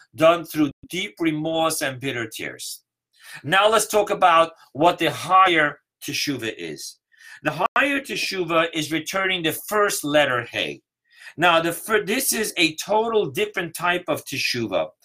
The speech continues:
What that means is the letter hey here represents the emanation of understanding.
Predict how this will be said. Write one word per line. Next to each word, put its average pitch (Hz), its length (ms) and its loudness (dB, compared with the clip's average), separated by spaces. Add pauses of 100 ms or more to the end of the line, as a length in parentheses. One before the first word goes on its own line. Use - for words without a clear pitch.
(280)
What 196 180 4
that 214 220 2
means 233 340 -4
is 196 260 2
the 185 100 0
letter 196 420 4
hey 180 420 2
here 165 540 0 (260)
represents 170 600 0
the 180 180 -6
emanation 175 880 -2
of 160 140 2
understanding. 127 920 0